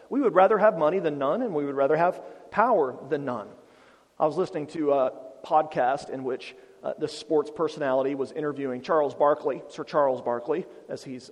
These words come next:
affectionately called in the N B A community. He's a former N B A basketball player who's now a, a funny personality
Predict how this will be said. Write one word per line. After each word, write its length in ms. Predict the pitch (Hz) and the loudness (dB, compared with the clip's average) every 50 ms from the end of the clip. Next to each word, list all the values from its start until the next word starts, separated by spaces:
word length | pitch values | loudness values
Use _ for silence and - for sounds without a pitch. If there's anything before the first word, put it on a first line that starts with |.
| - - | -12 -10
affectionately 540 | 143 - 147 135 - - 147 - 110 127 | -4 -4 -4 -4 -4 -8 -12 -10 -10 -10
called 320 | - - 135 123 135 139 151 | -6 -2 0 0 2 0 0
in 100 | 135 123 | -2 -4
the 140 | 127 131 151 | -6 -6 -6
N 140 | 165 156 | -6 -6
B 160 | 143 139 139 135 | -2 0 2 4
A 140 | 139 139 | 4 4
community. 440 | 139 139 156 139 135 131 127 127 156 | 2 0 -4 -6 -6 -8 -6 -4 -4
He's 140 | 156 139 127 | -4 -4 -6
a 40 | 131 | -8
former 360 | - - 180 165 151 151 151 | -4 0 0 0 2 0 -2
N 160 | - 151 156 | -4 -4 0
B 80 | 147 143 | 0 0
A 100 | 135 123 | 2 2
basketball 880 | 139 131 123 - - 123 120 - 156 135 131 - - - - 135 135 | 2 2 0 0 -4 -8 -8 -2 -2 -2 -2 -4 -8 -6 -2 0 0
player 320 | 131 - 151 135 131 135 135 | 0 0 -2 -2 0 -2 -4
who's 180 | 139 139 123 | -6 -8 -6
now 240 | 139 139 135 135 135 127 | -2 0 2 2 2 2
a, 180 | 123 120 - - - - - - - - - - - - | 0 -2 -4 -10 -18 -20 -20 -20 -20 -20 -20 -20 -10 -10
a 60 | - - | -8 -8
funny 380 | - - - 196 175 175 170 165 | -8 -2 0 0 0 0 -2 -4
personality 680 | - 185 175 - - 151 139 131 139 147 151 156 175 | -6 -6 -6 -4 -4 -2 2 2 4 4 2 0 -4